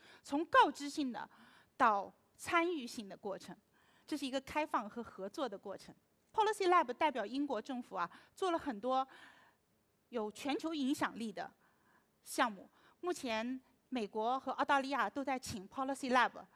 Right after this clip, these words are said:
把他们的最佳实践能够带给他们。所以服务设计正在重塑行业的规则，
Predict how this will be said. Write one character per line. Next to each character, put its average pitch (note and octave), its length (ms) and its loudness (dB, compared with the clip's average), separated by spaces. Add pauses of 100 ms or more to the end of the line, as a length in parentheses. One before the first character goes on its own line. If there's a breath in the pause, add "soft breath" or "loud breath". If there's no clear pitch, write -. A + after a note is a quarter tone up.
(160 soft breath)
把 - 120 -14
他 - 180 2
们 E4+ 100 2
的 C#4+ 80 0
最 C4+ 160 -6
佳 A#3+ 180 -2
实 G3+ 220 -6
践 G3+ 300 -6 (360 loud breath)
能 G#3 120 -10
够 A3+ 100 -2
带 A3+ 220 2
给 G3 160 -14
他 F3 160 -10
们。 E3+ 160 -14 (560 loud breath)
所 - 160 -6
以 D#4+ 100 -2
服 A#3 240 -14
务 E4+ 120 -4
设 D4 180 -4
计 F#3+ 200 -14 (460 loud breath)
正 E4 140 0
在 D4 120 4
重 A3+ 240 -8
塑 C#4+ 240 -6
行 G3 280 -10
业 C4 120 -2
的 G#3 120 -6
规 C4+ 240 -6
则， - 260 -12